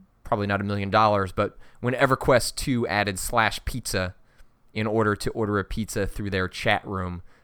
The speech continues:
or, you know, sort of interface, uh, I definitely went pretty far down the road of almost ordering a pizza through that. And, uh,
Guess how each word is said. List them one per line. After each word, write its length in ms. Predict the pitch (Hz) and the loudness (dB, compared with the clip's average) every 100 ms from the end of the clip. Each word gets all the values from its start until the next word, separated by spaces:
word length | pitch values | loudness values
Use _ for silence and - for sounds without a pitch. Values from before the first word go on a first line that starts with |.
| - | -12
or, 120 | 87 | -6
you 120 | 87 90 | -4 -4
know, 100 | 85 | -4
sort 180 | - 90 | -6 -8
of 60 | |
interface, 600 | 98 95 - 92 87 - - | -6 -8 -4 -4 -4 -10 -10
uh, 340 | 85 90 87 - _ _ 139 | -8 -8 -8 -12 _ _ 4
I 100 | 151 | 6
definitely 380 | 131 - 117 | 4 4 0
went 300 | 113 113 107 | 0 0 -2
pretty 200 | - 123 | -4 -4
far 240 | 104 113 101 | 0 2 4
down 220 | 101 98 | 4 0
the 80 | 98 | 0
road 300 | 101 98 98 | 0 0 -2
of 80 | 101 | -4
almost 340 | 98 98 92 - | -2 -4 -4 -6
ordering 280 | 98 95 | -4 -4
a 60 | 92 | -6
pizza 380 | - 98 - 90 | -8 -10 -6 -8
through 240 | - 104 | -6 -4
that. 280 | 95 92 87 - - - - | 0 -2 -2 -12 -20 -20 -12
And, 360 | - 87 87 87 | -4 -2 -2 -2
uh, 360 | 87 90 90 | -2 -2 -6